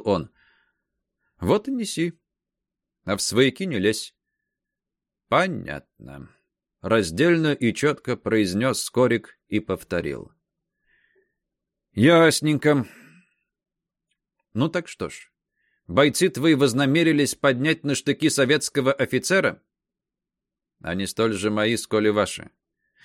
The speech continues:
Но вы удобно устроились, отдельно от них живете, а родину любите вместе. И правильно бы ребята сделали, если бы это быдло запороли. Я не дал. Жалко парнишек.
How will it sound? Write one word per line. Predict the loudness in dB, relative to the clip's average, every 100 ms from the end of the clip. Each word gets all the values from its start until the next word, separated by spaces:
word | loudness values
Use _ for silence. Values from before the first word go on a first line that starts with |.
| -16 -2
Но | 0
вы | 2 2
удобно | 2 2 2 0 -6
устроились, | -8 -10 -6 -2 -2 -4 -12 -16 -14 -2
отдельно | 0 0 2 2 2 -2 -8
от | -10 -8
них | -8 -8
живете, | -4 -2 -2 -2 -4
а | -2 -2
родину | -2 -6 -6
любите | -4 -6 -8 -10
вместе. | -6 -6 -6 -12 -20 _ _ _ _ _
И | 0
правильно | 2 4 6 4 2 -2 -4
бы | -2
ребята | -2 0 -2 -6 -14
сделали, | -6 -4 -4 -6 -12 _
если | -4 0 0 -2
бы | -4 -2
это | -4 -4 -6
быдло | -2 -2 0 -2
запороли. | -2 -2 0 0 0
Я | 0 2 2
не | -2
дал. | -8 -12 -14 -4
Жалко | 2 2 0
парнишек. | -2 0 0 -2 -6 -12 _